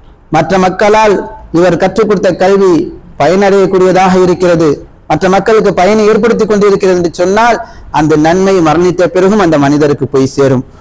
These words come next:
மூன்றாவதாக அல்லாஹ்வின் தூதர் ஸல்லல்லாஹு அலைஹி வஸல்லம் கூறினார்கள், வலதின் சாலிஹின் யதுஉ லஹு,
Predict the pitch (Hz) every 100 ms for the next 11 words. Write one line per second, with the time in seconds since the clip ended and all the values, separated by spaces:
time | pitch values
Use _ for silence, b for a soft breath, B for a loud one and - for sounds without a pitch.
0 | B B 185 196 185 175 170 165 156 165
1 | 160 156 165 165 165 160 156 156 160 160
2 | 156 151 151 147 160 156 156 160 160 165
3 | 165 202 208 - B B B 151 185 214
4 | 190 196 180 - 196 208 208 202 233 240
5 | - - - 147 165 160 160 156 147 139
6 | 127 127